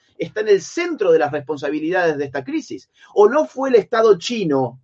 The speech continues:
o no fue el Estado chino el que por censurar a su personal médico y a periodistas múltiples generó una desinformación global que nos condujo a no poder aler-, digamos, alar-, eh, alertar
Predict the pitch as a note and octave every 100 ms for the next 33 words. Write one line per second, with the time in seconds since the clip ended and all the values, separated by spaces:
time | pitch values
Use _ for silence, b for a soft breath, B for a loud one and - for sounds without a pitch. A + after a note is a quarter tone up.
0 | _ - E3 B3+ C4+ B3+ B3 G#3 G#3 G#3
1 | F#3+ - G#3 F#3 D3+ D#3+ E3 F3 E3 E3+
2 | D3+ D#3+ C3 E3 A3 - F3+ - C3+ D3+
3 | C3+ D3+ F#3 F#3 E3+ G#3 G#3+ D#3+ C3+ C3+
4 | C#3 C3 C3+ C#3+ D3+ F3+ - D3+ E3+ G3+
5 | G#3 G#3 - B3 C4 _ _ b b b
6 | - F#3 F3+ F#3+ A3+ G#3+ G3+ F#3 F3 E3
7 | F#3 F3 E3+ E3+ E3 E3 - A#3+ B3+ G#3
8 | F3+ A3 A3 A#3+ - E3+ D3 - E3 F3+
9 | A#3+ A3 - F3 E3+ F#3+ A#3 - G3 F#3
10 | G#3 A3 - D#3 D#3+ D#3+ D#3+ D#3+ D#3+ D#3+
11 | F3 E3+ D#3 D#3 D3+ - - D#3 D3 C#3+
12 | C3+ _ _ - D#3+ D#3+ E3 C4+ A3+ G3+